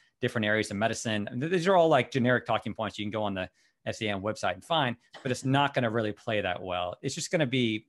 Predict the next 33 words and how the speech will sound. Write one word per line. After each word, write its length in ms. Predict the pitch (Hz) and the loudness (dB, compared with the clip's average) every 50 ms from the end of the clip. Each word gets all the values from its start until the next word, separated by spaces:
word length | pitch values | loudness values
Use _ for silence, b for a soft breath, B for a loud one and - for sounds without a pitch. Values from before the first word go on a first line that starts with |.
| _ _ | _ _
it 80 | 131 | -4
just, 280 | 131 143 143 139 - - | -2 -2 -2 -2 -4 -8
you'll 140 | 147 147 170 | -2 0 0
just 160 | 170 - - | 0 0 -2
go, 80 | 143 127 | 0 2
like, 240 | 123 117 98 - _ _ b b b b b b b b _ _ _ _ _ _ | 2 2 0 -4 _ _ b b b b b b b b _ _ _ _ _ _
you'll 160 | - 135 139 127 | -4 -2 -2 0
be 140 | 139 147 | 2 2
in 80 | 151 131 | 2 2
the 60 | 120 | 2
noise 480 | 110 110 113 113 117 104 95 90 - - | 2 0 0 0 0 0 0 -2 -4 -8
of 100 | 92 85 | -8 -6
the 100 | 107 101 | -6 -4
other 140 | 95 95 - | -4 -4 -6
students. 340 | - - 110 98 95 - | -8 -10 -8 -8 -8 -8
You 80 | - 120 | -6 -6
need 120 | 131 120 | -4 -2
to 80 | 127 113 | -2 -2
rise 320 | 101 107 107 107 110 107 110 | 0 0 2 2 2 0 -2
above 240 | 101 107 101 92 95 | -2 -4 -4 -4 -4
the 80 | 95 | -8
noise 440 | 92 98 95 101 107 131 151 - - | -8 -6 -4 -4 -4 -4 -6 -6 -8
and 260 | 104 95 95 92 - - _ - | -8 -8 -8 -8 -10 -14 _ -10
make 160 | 127 110 - | -10 -10 -10
yourself 300 | 104 - 123 110 - 95 | -8 -6 -6 -6 -6 -6
stand 200 | - 107 95 98 | -6 -6 -4 -4
out 240 | 101 107 110 117 - | -4 -4 -6 -6 -4
by, 360 | 107 104 98 95 95 92 - _ _ _ _ _ _ _ _ _ _ _ _ _ _ - | -2 -2 -2 -2 -2 -6 -10 _ _ _ _ _ _ _ _ _ _ _ _ _ _ -10
you 120 | 113 107 | -8 -6
know, 60 | 104 | -6
making 300 | 101 104 104 - 117 107 | -4 -4 -4 -4 -4 -4
your 120 | 101 101 104 | -2 0 0
own 360 | 104 104 104 101 98 95 | 0 0 0 -2 -4 -8